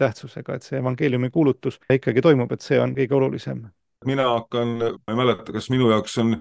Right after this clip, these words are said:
Speaker 2: esimene jõuluevangeeliumi lugemine, kas see on juba kaheksateistkümnendal või on ta üheksateistkümnendal detsembril, kuna koolipered hakkavad käima jõulujumalateenistustel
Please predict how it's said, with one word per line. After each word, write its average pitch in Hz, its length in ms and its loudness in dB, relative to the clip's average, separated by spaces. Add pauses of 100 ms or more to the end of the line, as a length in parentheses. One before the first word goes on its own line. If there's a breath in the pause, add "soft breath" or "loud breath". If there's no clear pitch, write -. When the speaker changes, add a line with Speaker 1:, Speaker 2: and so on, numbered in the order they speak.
(140 loud breath)
Speaker 2:
esimene 127 400 2
jõuluevangeeliumi 120 800 4
lugemine, 117 400 -2
kas 110 160 -4
see 120 80 -2
on 117 100 0
juba 120 300 0 (100)
kaheksateistkümnendal 123 1300 0 (400)
või 123 180 0
on 117 80 -4
ta 131 80 -2
üheksateistkümnendal 123 800 -4
detsembril, 95 560 -4 (180)
kuna 113 220 2 (100)
koolipered 131 560 2
hakkavad - 320 -8
käima 101 540 -4 (100)
jõulujumalateenistustel 107 1400 0